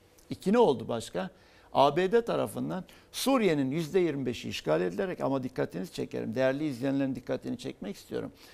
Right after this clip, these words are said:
P Y D P K K terör örgütüne işgal ettirdiği Suriye Fırat Nehri'nin doğusundaki o toprak nedir biliyor musunuz alan? Suriye enerji kaynaklarının yüzde doksanı,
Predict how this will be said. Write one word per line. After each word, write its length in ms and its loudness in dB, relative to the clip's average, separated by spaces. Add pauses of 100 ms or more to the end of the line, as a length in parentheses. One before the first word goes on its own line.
(600)
P 80 4
Y 240 8
D 100 10
P 220 2
K 220 0
K 120 0
terör 260 2
örgütüne 500 2
işgal 320 2
ettirdiği 460 -2
Suriye 440 2
Fırat 400 0
Nehri'nin 420 0
doğusundaki 680 0
o 180 2
toprak 420 0
nedir 300 -4
biliyor 180 -2
musunuz 320 -8
alan? 260 -6 (340)
Suriye 360 4
enerji 360 0
kaynaklarının 540 -4
yüzde 300 -6
doksanı, 420 -8